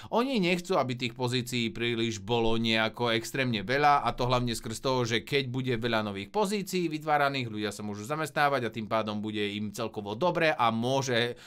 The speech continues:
môžu vyšvihnúť naspäť tú infláciu smerom hore. Čiže je to blbá logika, alebo teda je to ich logika, hej, že <laughs> neviem, hej, je to celkovo čudné, a, ale prišla aj celkovo dobrá správa, ktorá zne-, e, znegovala te-, te-,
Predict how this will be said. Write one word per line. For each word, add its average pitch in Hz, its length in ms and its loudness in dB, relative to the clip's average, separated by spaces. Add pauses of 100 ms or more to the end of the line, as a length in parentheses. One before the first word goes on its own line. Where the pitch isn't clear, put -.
(180)
môžu 160 320 2
vyšvihnúť 143 480 0
naspäť 120 380 0
tú - 20 2
infláciu 110 480 0
smerom 110 320 -2
hore. 110 160 2
Čiže 127 320 0 (320)
je 220 160 4
to 226 160 4
blbá 165 320 4
logika, 139 480 4
alebo 139 240 6
teda 147 160 4
je 165 160 6
to 131 160 2
ich 123 160 0
logika, 127 400 2
hej, 139 220 4
že 143 100 4 (360)
<laughs> - 280 -10
neviem, 160 380 6
hej, 151 260 6
je 180 80 6
to 165 80 4
celkovo 147 400 4
čudné, 156 480 2 (240)
a, 151 240 4
ale 165 480 6
prišla 214 560 4
aj 165 160 2
celkovo 170 380 0
dobrá 156 420 4
správa, 123 540 4
ktorá 139 260 2
zne-, 151 300 2
e, 131 480 2
znegovala 143 720 2
te-, 120 320 2
te-, 117 400 2